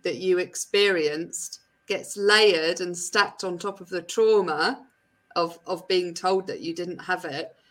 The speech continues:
And it's r-, really important we acknowledge that in, in the context of, of major transitions, as every major transition we have in life, if it affects us emotionally,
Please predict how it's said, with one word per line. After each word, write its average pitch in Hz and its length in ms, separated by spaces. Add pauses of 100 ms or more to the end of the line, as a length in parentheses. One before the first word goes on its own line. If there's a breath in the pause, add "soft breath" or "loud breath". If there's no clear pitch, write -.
(180)
And 190 120
it's 190 240
r-, 190 120 (140)
really 208 300
important 190 560
we 180 420
acknowledge 208 560
that 156 340
in, 170 140 (100)
in 170 140
the 170 80
context 170 640
of, 165 180 (540)
of 170 240 (400)
major 190 420
transitions, 185 880
as 170 280 (100)
every 208 260
major 175 360
transition 180 800 (180)
we 185 160
have 190 240
in 180 220
life, 165 340
if - 140
it - 100
affects - 460
us 190 180
emotionally, 180 1000